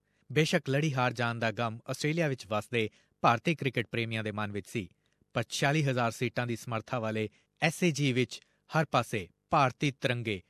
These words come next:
ਝੂਲ ਰਹੇ ਸੀ। ਉਮੀਦ ਸੀ ਭਾਰਤ ਕੁਝ ਤਾਂ ਕਰੇਗਾ, ਹੋਇਆ ਵੀ ਹੋਈ। ਸਾਹ ਰੋਕ ਦੇਣ ਵਾਲਾ ਮੁਕਾਬਲਾ। ਭਾਰਤੀ ਸ਼ੇਰਾਂ ਤੇ ਆਸਟ੍ਰੇਲੀਆਈ ਕੰਗਾਰੂਆਂ ਦਰਮਿਆਨ।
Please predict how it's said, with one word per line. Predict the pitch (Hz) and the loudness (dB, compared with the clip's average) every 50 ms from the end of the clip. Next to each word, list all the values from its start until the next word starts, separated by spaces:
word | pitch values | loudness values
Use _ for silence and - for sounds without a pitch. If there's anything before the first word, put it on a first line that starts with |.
| _ _ _ _ | _ _ _ _
ਝੂਲ | - 185 156 120 107 | -2 0 2 2 0
ਰਹੇ | 98 98 92 | -2 -4 -8
ਸੀ। | 90 - - - - _ _ _ _ _ _ _ - | -8 -14 -18 -20 -20 _ _ _ _ _ _ _ -10
ਉਮੀਦ | 113 123 135 147 139 | -4 0 0 0 0
ਸੀ | - - 131 127 120 - _ _ _ _ _ _ | 2 2 2 2 2 -2 _ _ _ _ _ _
ਭਾਰਤ | - 139 120 120 131 127 - - - _ | 4 4 6 4 2 0 -2 -6 -12 _
ਕੁਝ | - 190 196 - | 0 0 0 0
ਤਾਂ | - - 196 147 | 0 2 2 2
ਕਰੇਗਾ, | 110 - 101 95 90 82 - - _ _ _ _ _ _ _ _ - - | 2 -2 -4 -6 -6 -10 -14 -18 _ _ _ _ _ _ _ _ 2 6
ਹੋਇਆ | 170 139 120 | 6 6 6
ਵੀ | 98 101 95 | 4 0 -6
ਹੋਈ। | 82 76 - _ _ _ _ _ _ _ _ - | -10 -12 -18 _ _ _ _ _ _ _ _ -6
ਸਾਹ | - - 165 175 190 | 2 6 6 8 8
ਰੋਕ | 180 165 143 - | 8 6 4 2
ਦੇਣ | 147 143 139 135 | 0 0 2 2
ਵਾਲਾ | 131 131 127 131 127 | 2 4 4 4 2
ਮੁਕਾਬਲਾ। | 131 127 - 120 101 92 95 92 85 - _ _ _ _ _ _ _ _ _ _ _ - | 2 0 -2 -2 -2 -2 -4 -8 -14 -16 _ _ _ _ _ _ _ _ _ _ _ 2
ਭਾਰਤੀ | 165 127 120 - - 170 | 4 4 4 2 2 0
ਸ਼ੇਰਾਂ | 156 - 143 131 127 127 123 - _ _ _ | 2 2 2 2 2 0 -2 -6 _ _ _
ਤੇ | - 127 | 0 0
ਆਸਟ੍ਰੇਲੀਆਈ | 117 - - 135 123 117 120 117 117 | 0 0 2 2 2 2 2 0 0
ਕੰਗਾਰੂਆਂ | - - 123 117 104 104 104 98 95 95 90 | -2 -4 -8 -6 -4 -4 -6 -4 -6 -8 -10
ਦਰਮਿਆਨ। | 90 90 85 82 82 | -10 -12 -14 -14 -18